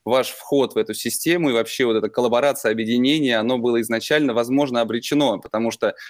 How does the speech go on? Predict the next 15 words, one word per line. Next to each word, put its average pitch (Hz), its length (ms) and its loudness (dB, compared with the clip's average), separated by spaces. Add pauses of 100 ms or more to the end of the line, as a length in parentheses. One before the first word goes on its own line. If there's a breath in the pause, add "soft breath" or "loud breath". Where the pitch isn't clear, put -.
вырулить 131 380 2
действительно 131 480 -2
очень 127 320 0
сильных 110 340 -2
фаундеров, 113 600 2 (100)
э, 110 40 0 (120)
в - 20 -2
едином 117 300 -2
направлении, 127 500 0
эта 110 80 -4
задача 120 400 0
непосильна 120 460 -2
ни 117 140 2
для 104 120 -2
кого. 107 380 -2